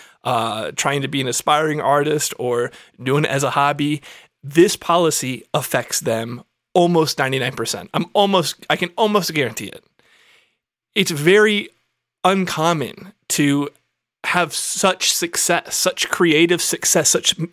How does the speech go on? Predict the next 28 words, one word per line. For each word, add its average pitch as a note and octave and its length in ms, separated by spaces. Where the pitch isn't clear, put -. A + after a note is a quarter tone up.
such - 240
musical F3 560
success - 640
that - 220
you're D#3 460
clearly F3+ 720
over C3 220
this B2+ 160
quota. D3+ 380
And C3+ 100
for D3+ 120
those F3+ 300
that E3+ 200
are, E3 340
for D#3 140
the C#3 80
forty D#3+ 300
percent E3 340
of - 120
songs D3+ 340
that D#3+ 160
are C3+ 260
on F3+ 180
the F#3 120
platform F#3+ 480
that D3 120
are C#3+ 80
streaming D3+ 640